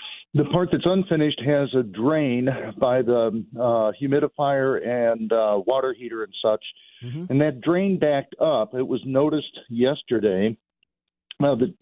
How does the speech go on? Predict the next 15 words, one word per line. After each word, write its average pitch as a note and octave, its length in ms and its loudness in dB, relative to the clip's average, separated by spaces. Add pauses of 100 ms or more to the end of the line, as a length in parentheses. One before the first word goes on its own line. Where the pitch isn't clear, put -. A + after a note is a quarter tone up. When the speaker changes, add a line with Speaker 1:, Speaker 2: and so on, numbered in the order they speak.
Speaker 1:
but B2 140 2
I, B2+ 140 2 (200)
I A#2 440 -2 (340)
smelled D#3+ 240 2
a C3+ 60 2
musty B2+ 440 0
odor A2 220 2
about A2 240 0
a G#2 60 -4
day A#2 240 2
before, A#2 420 -2
but G#2+ 100 0
I G#2+ 120 2
hadn't, A2 360 -2
uh, G#2+ 220 2